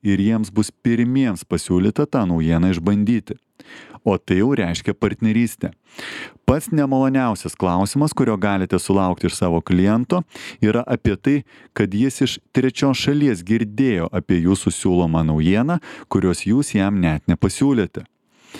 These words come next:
Jokie pasiteisinimai čia jums nepadės. Neleiskite, kad prigimtinis žmogaus konservatyvumas ir baimė suklysti jus stabdytų nuo inovacijų kūrimo. Ir neleiskite, kad nuo jūsų pradėtų sklisti naftalino kvapas.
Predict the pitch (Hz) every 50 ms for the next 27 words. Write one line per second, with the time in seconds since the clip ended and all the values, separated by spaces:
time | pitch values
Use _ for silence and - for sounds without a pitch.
0 | - - - - _ - 104 95 - 117 107 - - 87 - - 92 - - 113
1 | 120 127 123 - - 135 131 131 135 139 127 - - 95 85 80 90 90 90 82
2 | - 101 90 - - 95 85 98 101 92 78 - - - _ _ _ _ - -
3 | - - - - - _ - 95 101 107 104 107 110 113 117 123 123 123 - -
4 | - 92 - 90 - - 87 - _ - 92 87 82 101 95 92 - 127 123 117
5 | 101 82 80 92 90 87 80 98 101 - - - 92 82 - - 85 80 85 82
6 | - - 73 80 92 107 135 180 185 - - - - - - _ 107 101 98 82
7 | 78 - - 101 98 92 90 80 - - - - 101 98 107 120 120 - - 165
8 | 165 - 107 98 101 98 - - 98 80 71 78 98 101 101 - 135 - 143 131
9 | 107 92 90 92 - - 113 92 90 87 80 78 85 80 82 82 - - 90 -
10 | - 107 110 120 123 104 85 80 - _ _ _ - - - - - - - -
11 | - 92 95 98 104 104 107 113 113 117 117 - - - 92 - - 95 90 87
12 | 90 - - - - 82 82 82 85 85 90 120 143 139 - 147 143 - - 98
13 | 82 85 85 82 - 82 - - - 90 104 110 - - - 131 117 110 90 -
14 | - - 85 76 78 80 78 80 78 - - 90 87 85 - - - - -